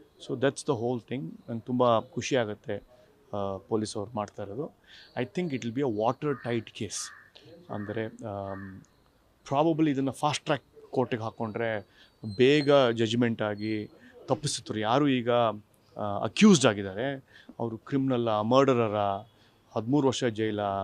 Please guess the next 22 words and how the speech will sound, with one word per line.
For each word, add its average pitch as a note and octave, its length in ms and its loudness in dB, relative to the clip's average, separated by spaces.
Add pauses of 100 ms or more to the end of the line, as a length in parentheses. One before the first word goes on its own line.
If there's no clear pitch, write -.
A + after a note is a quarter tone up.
(120)
ಜೀವಾವಧಿ C3 440 4
ಶಿಕ್ಷೆನ, A2 460 -4 (840)
ಆ, A2+ 40 -4 (380)
ರೆಕಾರ್ಡ್ C3+ 400 4
ಸಿಗ್ದೇನೆ B2 340 -2
ಬಿಡೋದಾ? A2 600 4
ಎಲ್ಲವೂ G3 640 8 (380)
ಕೋರ್ಟೇ G3 380 8
ತೀರ್ಮಾನ D3+ 320 2
ಮಾಡುತ್ತೆ. B2 520 0 (320)
But D#3+ 180 2
ಈಗ E3 140 6
ಮೇಲ್ನೋಟಕ್ಕೆ C3 840 4 (1080)
ಒಬ್ಬ A2+ 100 -8
ಕಾಮನ್ F3+ 500 8
ಮ್ಯಾನ್ A2 200 2
ಆಗಿ G2 380 -10 (920)
ಮಾಧ್ಯಮ D#3+ 500 6
ಮತ್ತು F3+ 360 -2
ಪತ್ರಿಕೆಗಳು C3 540 -2
ಬಂದಿರೋದನ್ನ A2 520 0 (260)
ನೋಡಿದ್ರೆ G2+ 640 2